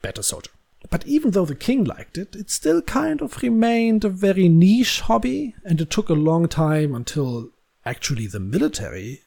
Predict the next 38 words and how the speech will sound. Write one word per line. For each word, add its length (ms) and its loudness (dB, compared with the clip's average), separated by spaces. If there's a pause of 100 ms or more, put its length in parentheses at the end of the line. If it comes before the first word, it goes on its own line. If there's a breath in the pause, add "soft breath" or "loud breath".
(160)
started 380 -8
using 280 -6
it. 160 -16 (600 loud breath)
But 120 -4
a 80 -4
long 240 2
time 340 2
isn't 420 2
that 220 -2
long, 320 -12
because 300 -4
he 80 -4
showed 200 0
it 80 -4
to 80 -8
the 100 -8
king 360 2
in 120 -10
the 140 -10
eighteen 360 -4
twenties, 580 2
and 160 -4
he, 260 -8
like, 260 -16
eighteen 220 -8
twenty 240 -2
thinks, 340 -2
I 60 0
think. 320 -4 (440 loud breath)
And 140 0
in 280 -2 (140)
eighteen 540 -2
forty, 600 -4 (280)
thirty-five 640 2
years 220 -4
later, 440 -4 (760 soft breath)
they 140 -4
started 360 -4